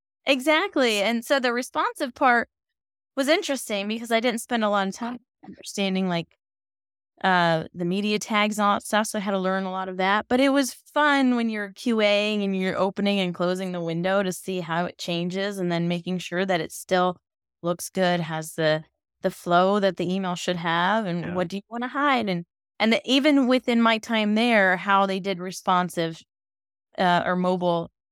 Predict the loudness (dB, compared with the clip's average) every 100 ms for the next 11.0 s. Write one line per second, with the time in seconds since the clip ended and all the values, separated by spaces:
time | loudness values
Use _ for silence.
0 | -8 -4 -4 -6 -12 -16 _ -18 -16 -18
1 | _ _ _ _ _ -2 0 -2 -4 -12
2 | _ _ _ 2 4 4 4 4 4 2
3 | 2 2 2 2 0 -2 -4 -6 _ _
4 | _ _ -4 -2 2 4 4 2 -2 -4
5 | 0 0 -2 -10 -8 -6 -4 -4 -4 -2
6 | 0 0 0 0 -4 -16 _ _ _ _
7 | -10 -6 -4 -4 -6 -8 _ _ _ _
8 | -8 -8 -8 _ -8 -2 2 2 2 -2
9 | -4 -4 -4 -8 -10 -12 -16 _ _ -4
10 | -2 -2 -6 _ _ _ _ _ -20